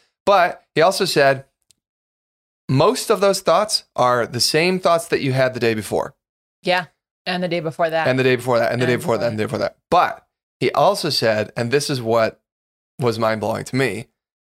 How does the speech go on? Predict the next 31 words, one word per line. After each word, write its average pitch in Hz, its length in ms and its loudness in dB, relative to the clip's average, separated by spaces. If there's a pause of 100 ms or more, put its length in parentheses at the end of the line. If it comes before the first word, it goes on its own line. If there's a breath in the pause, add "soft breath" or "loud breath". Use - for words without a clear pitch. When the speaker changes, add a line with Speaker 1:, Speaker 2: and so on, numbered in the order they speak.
(380)
Speaker 1:
sixty 180 560 -2
to 147 140 -4
seventy 156 460 -2
percent 143 520 0
of 139 260 2
those 113 420 0 (480)
thoughts 120 520 0 (540)
are 113 120 -2
negative. 107 460 -4 (540)
Speaker 2:
Right. 247 320 -4 (320)
So 240 320 -2
this 254 220 -2
is 285 120 -6
what 214 300 0
is 190 320 -6
so 214 560 2 (260)
important 202 380 -2
for 185 80 -6
you 180 80 -2
to 175 60 -4
hear. 165 320 -6
Sixty - 400 -6
to 269 80 -2
seventy 220 240 0
percent 214 260 -6
of 185 100 -4
your 170 140 -6
repeated 214 540 -4
thoughts 165 400 0
are 175 120 0
negative. 151 480 -4